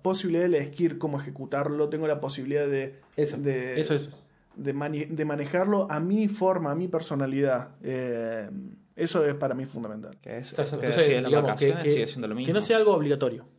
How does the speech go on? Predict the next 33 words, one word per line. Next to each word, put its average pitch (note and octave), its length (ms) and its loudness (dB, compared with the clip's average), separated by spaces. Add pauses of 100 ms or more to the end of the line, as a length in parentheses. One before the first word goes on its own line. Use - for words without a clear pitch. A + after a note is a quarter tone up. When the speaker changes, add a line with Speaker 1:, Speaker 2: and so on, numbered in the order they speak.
Speaker 3:
Claro. C3+ 260 0
Speaker 2:
O - 20 -2
sea, D#3 100 2
que D3+ 60 -4
sea G#3 140 4
algo G#3 140 8
Speaker 3:
Ujú. C#3+ 120 2
Speaker 2:
flexible G3 680 2 (400)
y C#3+ 80 -6
que D3+ 120 0
vos G3 180 2
lo G3+ 220 0
puedas, F#3+ 560 0 (160)
y C#3 120 -8
que D3 80 -6
sea F#3 140 4
opcional. B2 400 -4 (640)
Entonces, C#3 400 0
básicamente, C3 560 -2
es C3+ 100 -10
un D#3 100 -4
gancho G#3+ 580 2 (400)
que C3 300 2
sea C3+ 180 -2
flexible, F3 800 0
que A#2+ 420 -4
vos C3 160 0
lo C3+ 80 0
puedas D3 180 0
adaptar, D#3+ 520 2
que C#3+ 80 -2
sea C#3 140 -4
opcional, D#3+ 520 -2